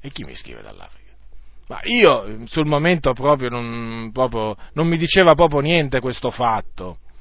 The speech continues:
Ma ho detto, "Portamela qua, vediamo chi scrive, cosa vuole." E apro, eh, apro questa, eh, questa lettera e mi ricordo ancora quel momento come se fosse avvenuto oggi.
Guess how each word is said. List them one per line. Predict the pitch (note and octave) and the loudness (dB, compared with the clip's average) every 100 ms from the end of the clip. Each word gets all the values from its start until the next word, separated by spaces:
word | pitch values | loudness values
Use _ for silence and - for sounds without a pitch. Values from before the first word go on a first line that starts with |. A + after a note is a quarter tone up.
| - - - - - - | -20 -18 -18 -18 -16 -6
Ma | A3 F3+ | -2 2
ho | |
detto, | G#3 F#3+ E3+ | 4 4 6
"Portamela | A3+ F#3+ F3 F#3 F#3 | 4 4 4 6 8
qua, | F#3 E3+ | 8 8
vediamo | C3+ E3 F3 C3 A#2 | 8 8 8 8 0
chi | C3+ | -6
scrive, | - C#3+ F#3 C3 A#2+ | -4 0 0 0 0
cosa | D3 C#3+ | 0 0
vuole." | C#3 E3+ E3 B2+ A2 G2 - - - - - - - - - - - - - - - | 4 6 6 6 0 -6 -16 -18 -20 -20 -20 -18 -18 -18 -20 -20 -20 -20 -20 -20 -4
E | - B3 | 6 6
apro, | A#3 B3 G#3 G#3+ G3 E3+ C#3+ | 8 6 6 6 8 8 6
eh, | D3+ C3+ C3 D3+ | 4 6 4 6
apro | G#3 E3+ D3 | 4 4 2
questa, | D#3+ C#3+ - C#3 B2+ A#2+ A#2 A2 G#2 G2 | 2 0 2 6 6 6 2 0 -4 -8
eh, | F#2 F2 E2+ E2+ E2+ E2 D#2 - - - - - - - - - - - - | -10 -12 -12 -12 -14 -14 -16 -18 -20 -20 -20 -20 -20 -20 -20 -20 -20 -20 -8
questa | E3 - B3+ | -6 2 6
lettera | D4 A#3 - D3+ C3 A#2+ - - - - - - - - - - | 6 4 2 0 2 0 -2 -20 -20 -20 -20 -20 -20 -20 -20 -4
e | F#3+ G#3 | 2 4
mi | A3 | 6
ricordo | G#3+ G#3+ A#3+ G3 G3 | 4 8 8 8 6
ancora | F3+ A3 A3 G3 D#3+ | 6 8 10 10 8
quel | E3+ F3 | 6 6
momento | F#3+ A3 F#3 D#3+ | 6 6 6 4
come | D#3 | 2
se | C#3 D3+ | 2 0
fosse | - D3+ C3+ - B2+ A#2+ A2 | 2 0 0 0 2 2 0
avvenuto | A2 A#2 C3 C#3+ D3 | -2 -2 -2 0 6
oggi. | E3 F3+ D#3 C3 B2+ | 10 10 8 0 -8